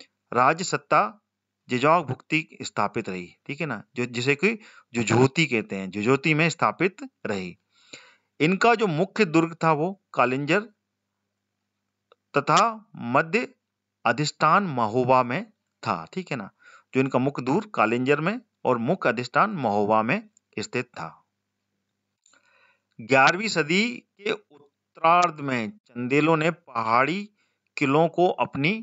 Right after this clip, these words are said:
गतिविधियों का केंद्र बना लिया था, ठीक है ना। लेकिन खजुराहो का धार्मिक महत्व कब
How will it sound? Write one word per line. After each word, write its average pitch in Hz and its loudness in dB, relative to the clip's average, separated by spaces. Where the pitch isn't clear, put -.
गतिविधियों 131 -2
का 147 -4
केंद्र 113 -6
बना 90 -6
लिया 85 -12
था, - -20
ठीक 143 -14
है 127 -12
ना। 98 -10
लेकिन 135 -2
खजुराहो 143 2
का 170 4
धार्मिक 147 0
महत्व 143 -2
कब 180 0